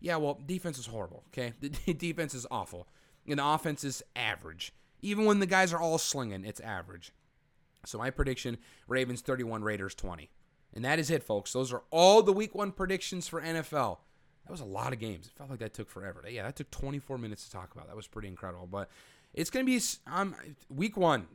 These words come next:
finally. Football is upon us. But also, what that mean, what that means is football starting, is that something else has to end, and that's baseball. So moving on to baseball, it's sad. It's getting really close to being over. I, I love me some baseball, and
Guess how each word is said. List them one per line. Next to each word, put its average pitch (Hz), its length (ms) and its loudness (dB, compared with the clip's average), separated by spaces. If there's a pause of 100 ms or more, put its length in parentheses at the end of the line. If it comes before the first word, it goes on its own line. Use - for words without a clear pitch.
(120)
finally. 156 640 0
Football 196 400 0
is 151 80 0
upon 135 340 -4
us. 87 160 -12 (120)
But 123 220 -2
also, 180 520 0 (560)
what - 180 -4
that 143 160 -2
mean, 139 320 -4 (140)
what 123 160 -8
that 117 120 -4
means 143 300 -2
is 113 100 -10
football 151 360 -2
starting, 104 380 -4
is 101 100 -10
that 90 160 -10
something 101 240 -12
else 151 180 -4
has 123 180 -8
to - 80 -14
end, 101 140 -8
and 101 100 -8
that's 101 200 -8
baseball. 143 460 -10 (120)
So 98 160 -12
moving 110 300 -4
on 220 160 2
to 196 80 -2
baseball, 90 560 -10 (800)
it's - 160 -12
sad. - 400 -6
It's - 320 -12
getting 165 240 -4
really 165 200 -2
close 175 280 -2
to 143 80 -12
being 160 180 0
over. 120 480 -2 (220)
I, 123 40 -10
I - 40 -6
love 147 180 -2
me 185 120 0
some 170 180 -6
baseball, 135 500 -4
and 101 140 -8